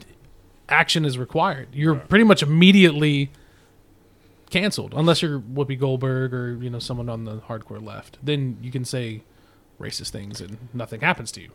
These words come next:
Speaker 2: I mean, a lot of people tend to forget Joe Rogan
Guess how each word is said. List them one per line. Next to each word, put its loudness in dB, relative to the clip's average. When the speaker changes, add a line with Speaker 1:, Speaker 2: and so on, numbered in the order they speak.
Speaker 2:
I -6
mean, -6
a -2
lot 2
of -2
people -6
tend -6
to -6
forget -8
Joe -6
Rogan -4